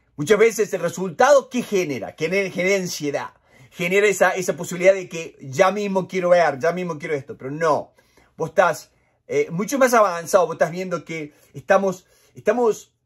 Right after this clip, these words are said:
ah, eh, usando el conflicto para, para crecer, para avanzar. Por ejemplo, toda película tiene conflicto, porque eso es lo que nos atrae. Y si somos parte de la solución, nos atrae mucho más. Entonces no te olvides, comprender,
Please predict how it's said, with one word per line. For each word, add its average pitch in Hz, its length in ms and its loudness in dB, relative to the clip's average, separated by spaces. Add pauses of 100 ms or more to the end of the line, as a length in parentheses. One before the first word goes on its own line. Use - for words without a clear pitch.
(220)
ah, 160 180 -2
eh, 147 240 0
usando 214 400 0
el 247 80 0
conflicto 165 560 -2
para, 151 320 2 (100)
para 143 220 -2
crecer, 156 540 0 (460)
para 151 220 2
avanzar. 147 680 0 (320)
Por 190 120 -6
ejemplo, 208 280 -6
toda 285 220 6
película 247 360 -6
tiene 196 440 -2
conflicto, 135 720 -4 (240)
porque 165 220 0
eso 226 100 0
es 220 80 4
lo 180 40 -6
que 180 80 -4
nos 151 120 -6
atrae. 135 480 0 (360)
Y 180 100 -6
si 185 120 -10
somos 196 300 0 (120)
parte 285 380 4
de 202 80 0
la 147 100 -2
solución, 135 640 -6 (220)
nos 139 120 -8
atrae 180 260 4
mucho 175 400 -2
más. 160 480 -2
Entonces 190 240 -4
no 254 100 2
te 247 80 2
olvides, 208 460 2 (200)
comprender, 170 840 2